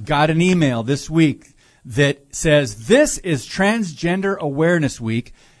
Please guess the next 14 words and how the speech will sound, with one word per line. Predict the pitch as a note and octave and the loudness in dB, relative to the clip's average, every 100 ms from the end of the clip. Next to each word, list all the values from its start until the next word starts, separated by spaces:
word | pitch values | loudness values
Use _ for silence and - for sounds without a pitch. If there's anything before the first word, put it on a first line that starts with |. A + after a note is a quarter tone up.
| _ | _
and | D3+ C#3 C#3 C3+ | -4 0 2 0
they're | C3 C3+ | 0 -2
talking | D#3 D3+ | 0 0
about | D3 C3+ | 0 0
a | B2 | 0
number | B2 C3 E3 C4 G#3 | -2 0 0 0 0
of | C3 | 0
young | D#3+ E3 | -2 -2
students | D#3 - E3+ D#3 C#3 C3 - | -4 -2 2 2 2 -4 -10
that | - C3+ B2+ C3+ | -2 0 0 -2
need | C#3+ D#3+ D#3+ D#3 C3 - - | -2 2 2 0 -4 -16 -8
to | D3+ | 0
be | C#3 | 2
encouraged, | C3 A2+ G#2+ - A#3+ A3 C#3+ A2+ G2+ - | 2 0 -6 -2 2 2 2 -6 -10 -16